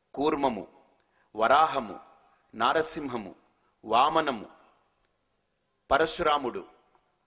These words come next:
రాముడు, బలరాముడు, ఎనమండుగురు అయిపోయారు. తొమ్మిదో వాడే కృష్ణుడు. తొమ్మిదో సంఖ్య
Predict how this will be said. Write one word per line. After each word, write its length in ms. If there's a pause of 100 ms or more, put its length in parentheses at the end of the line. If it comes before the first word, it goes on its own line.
(260)
రాముడు, 460 (640)
బలరాముడు, 560 (340)
ఎనమండుగురు 480
అయిపోయారు. 400 (680)
తొమ్మిదో 340
వాడే 240
కృష్ణుడు. 360 (960)
తొమ్మిదో 280 (160)
సంఖ్య 300